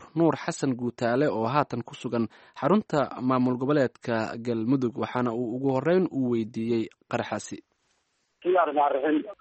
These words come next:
Speaker 2: Adeer, eh, horta qaraxa iyaga lala beegsaday oo haleelay ma jiro, laakiin qarax wuu jiray. Eh, miino la geliyey dhulka ayay ahayd, ciidamaduna way socdeen oo wadaday ku socdeen. Marka, eh,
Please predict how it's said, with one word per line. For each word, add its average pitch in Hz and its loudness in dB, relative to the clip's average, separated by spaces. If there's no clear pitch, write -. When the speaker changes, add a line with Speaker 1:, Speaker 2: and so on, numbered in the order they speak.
Speaker 2:
Adeer, 226 4
eh, 180 4
horta 196 2
qaraxa 180 0
iyaga 175 4
lala 165 6
beegsaday 160 2
oo 160 6
haleelay 139 4
ma 160 0
jiro, 160 0
laakiin 277 2
qarax 180 2
wuu 160 4
jiray. 120 -2
Eh, 117 2
miino 165 2
la 170 4
geliyey 277 0
dhulka 370 2
ayay 160 2
ahayd, 147 6
ciidamaduna 160 2
way 160 4
socdeen 156 2
oo 135 4
wadaday 147 2
ku 156 -4
socdeen. 127 2
Marka, 139 2
eh, 123 4